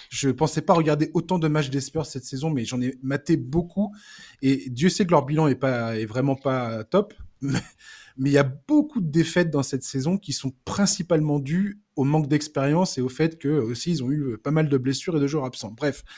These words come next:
L'année prochaine, j'ai hâte de voir comment l'intersaison les Spurs vont gérer leur salary cap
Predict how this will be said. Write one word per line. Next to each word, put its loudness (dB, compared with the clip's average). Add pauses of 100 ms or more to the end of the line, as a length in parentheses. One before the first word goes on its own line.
(760)
L'année 10
prochaine, 4
j'ai 6
hâte 8
de 6
voir 6
comment 4
l'intersaison 2
les 4
Spurs 0
vont -4
gérer 2
leur -6
salary -2
cap -4